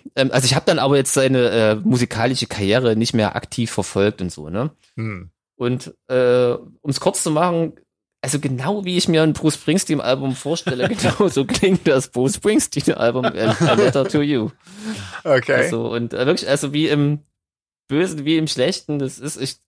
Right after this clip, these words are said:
Speaker 1: mich würde mal interessieren, was ein Bruce Springsteen-Fan zu dem Album sagt, weil, also, ich kann das jetzt so gar nicht einordnen, ob jetzt die anderen zehn davor geiler waren oder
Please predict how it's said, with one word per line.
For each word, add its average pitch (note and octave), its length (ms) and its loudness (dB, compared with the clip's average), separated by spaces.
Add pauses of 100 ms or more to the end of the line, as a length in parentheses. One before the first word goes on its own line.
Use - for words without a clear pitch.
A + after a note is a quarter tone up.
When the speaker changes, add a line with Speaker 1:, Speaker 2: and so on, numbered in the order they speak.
Speaker 1:
mich C3 220 0
würde G#3+ 160 2
mal E3+ 120 4
interessieren, D3 580 2
was C#3+ 160 2
ein C3 80 4
Bruce C3+ 240 -4
Springsteen-Fan E3 840 -2 (320)
zu - 80 -6
dem G2 140 -2
Album F2+ 320 0
sagt, F2+ 360 -2
weil, G2 100 4
also, A#2 180 0 (300)
ich - 220 -6
kann B2 200 -4
das C3 140 0
jetzt B2 120 0
so B2 120 0
gar A2+ 220 4
nicht B2+ 360 0 (320)
einordnen, D3 520 2
ob G#2+ 140 0
jetzt - 260 -6
die A2+ 100 -4
anderen B2+ 260 0
zehn B2+ 240 0
davor A#2+ 340 2
geiler C3+ 360 2
waren C#3+ 360 2
oder A2+ 360 0